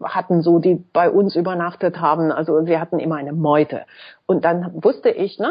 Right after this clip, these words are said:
dann habe ich halt mal ein Wochenende eine komplette Meute bei mir. Dafür habe ich drei, vier, fünf Wochenenden wieder frei. Und auch das ging.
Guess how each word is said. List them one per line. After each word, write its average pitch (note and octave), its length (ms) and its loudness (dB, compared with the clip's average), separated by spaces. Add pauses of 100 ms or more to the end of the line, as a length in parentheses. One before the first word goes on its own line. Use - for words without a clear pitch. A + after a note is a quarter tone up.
(160)
dann A#3 140 -6
habe A#3 180 0
ich A#3 140 -2
halt G3+ 180 -4
mal G#3+ 180 0
ein A3 240 2
Wochenende G#3+ 540 -2
eine F#3 220 -6
komplette G3 380 0
Meute G#3+ 360 2
bei E3+ 180 -4
mir. G#3+ 220 0
Dafür G3 320 0
habe G3 140 -4
ich - 80 -12
drei, F#3 240 0
vier, F#3+ 240 0
fünf F#3+ 240 -2
Wochenenden F3+ 580 0
wieder F3 240 2
frei. - 420 -2 (440)
Und - 180 2
auch F3+ 180 0
das - 340 -2
ging. B2 220 -10